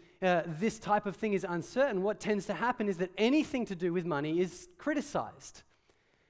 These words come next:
Now, we watched that unfold as our boy Jeff Bezos flew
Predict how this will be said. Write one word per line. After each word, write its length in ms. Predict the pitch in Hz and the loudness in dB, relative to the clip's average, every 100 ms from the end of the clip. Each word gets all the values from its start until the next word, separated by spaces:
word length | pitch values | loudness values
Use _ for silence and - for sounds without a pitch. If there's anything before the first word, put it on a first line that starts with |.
| _ | _
Now, 160 | 170 160 | 0 0
we 320 | 156 185 180 | 2 -2 -2
watched 380 | 147 143 151 - | -4 -4 -4 0
that 160 | 170 175 | 2 2
unfold 580 | 190 185 151 127 156 - | -4 -2 -2 0 -2 0
as 420 | 156 156 143 - - | 0 0 -2 -10 0
our 140 | 156 | 0
boy 280 | 147 147 170 | 2 0 0
Jeff 300 | 165 160 170 - 151 | 0 0 -2 -4 -6
Bezos 460 | 135 135 160 180 | -4 -2 -4 -4
flew 400 | - - 160 151 | -8 -10 -6 -4